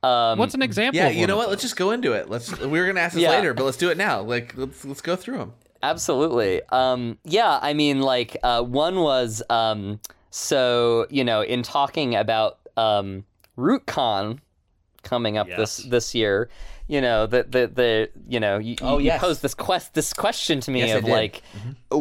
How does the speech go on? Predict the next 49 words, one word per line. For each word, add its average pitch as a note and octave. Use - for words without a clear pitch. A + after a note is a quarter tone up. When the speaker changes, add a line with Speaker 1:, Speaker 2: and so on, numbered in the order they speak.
Speaker 1:
what C#3
are, C#3
are D3
there D#3
any, D#3
are D#3
there E3
any E3
rules D3
that A#2+
you, B2
you C3
know, A#2+
any, B2
any, B2
any B2+
rules D3
changes A2
that G#2+
you F#2
would A2
put B2
in A2+
for -
this G#2+
tournament? D#3
And, G2+
um, G2
you A2+
know, G2+
the, A2
the A#2
one G#2+
that G#2+
I G#2+
said A#2+
was, G#2+
uh, F#2+
for D#3
the C#3+
Corvids, D3
I D#3
would A2+
really C3
love C#3+
it A#2+
if A#2
the -
Corvids, C3